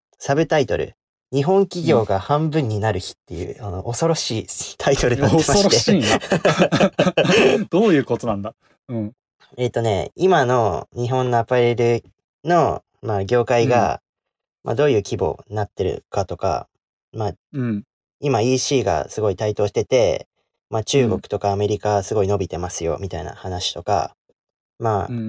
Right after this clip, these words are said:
Speaker 2: ん。
Speaker 1: その、それこそね、エーアイとかアイティーが今すごい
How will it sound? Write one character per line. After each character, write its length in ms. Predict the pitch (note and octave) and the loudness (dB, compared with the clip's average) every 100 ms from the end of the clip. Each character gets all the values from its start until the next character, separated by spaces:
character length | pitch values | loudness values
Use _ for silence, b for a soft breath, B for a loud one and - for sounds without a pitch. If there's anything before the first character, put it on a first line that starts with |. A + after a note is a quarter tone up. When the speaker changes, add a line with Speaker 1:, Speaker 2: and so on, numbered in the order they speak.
| A2+ | -4
Speaker 2:
ん。 120 | G#2 B2 _ _ _ _ _ _ _ _ _ | -6 -8 _ _ _ _ _ _ _ _ _
Speaker 1:
そ 100 | A2+ | -8
の、 120 | A2 | -4
そ 80 | B2 | -2
れ 80 | C3 | 0
こ 100 | C3+ | -2
そ 140 | G2+ | -4
ね、 220 | F2 - - | -8 -10 0
エ 220 | B2+ C3 | 2 4
ー 40 | |
ア 40 | A#2+ | 2
イ 200 | - - - | 0 -6 -10
と 120 | G2+ | -6
か 260 | E2 D#2 - _ _ _ - | -4 -6 -10 _ _ _ -4
ア 120 | A2 | -2
イ 120 | A#2 | -2
テ 80 | A#2 | -2
ィ 60 | A2+ | -2
ー 20 | |
が 100 | F2 | -2
今 200 | F#2 E2+ | -2 -4
す 120 | - | -2
ご 100 | A2 | -2
い 160 | E2+ | -2